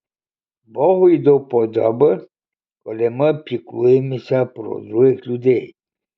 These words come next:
Бо і Бог піклується про нас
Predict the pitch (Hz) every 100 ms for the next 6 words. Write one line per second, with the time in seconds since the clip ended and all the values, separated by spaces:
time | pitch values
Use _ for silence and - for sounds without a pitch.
0 | _ _ _ 123 139 151 151 151 202 170
1 | - _ _ _ 143 135 160 160 135 -
2 | 131 127 120 120 117 117 135 156 - -